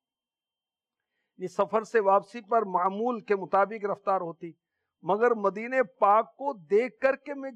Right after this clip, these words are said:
جلد مدینے میں پہنچ جاؤں، سواری کو حضور تیز کر دیتے۔ مفتی صاحب فرماتے ہیں، یہ حضور کی محبت مدینہ کا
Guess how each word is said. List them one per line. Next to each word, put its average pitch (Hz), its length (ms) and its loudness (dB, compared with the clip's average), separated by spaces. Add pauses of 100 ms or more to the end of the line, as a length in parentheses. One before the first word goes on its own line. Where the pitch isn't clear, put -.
جلد 302 260 2
مدینے 247 500 -4
میں 247 120 0 (100)
پہنچ 196 280 -6
جاؤں، 226 200 -2
سواری 190 480 -4
کو 214 200 0 (120)
حضور 208 220 -12 (180)
تیز 277 280 -8
کر 220 180 -2
دیتے۔ 214 360 0 (460)
مفتی 196 300 -6
صاحب 190 300 -4
فرماتے 180 480 -2
ہیں، 208 100 -8
یہ 190 220 -2
حضور 170 400 -10 (120)
کی 214 120 -10
محبت 196 580 -4 (120)
مدینہ 175 540 -4 (100)
کا 190 100 0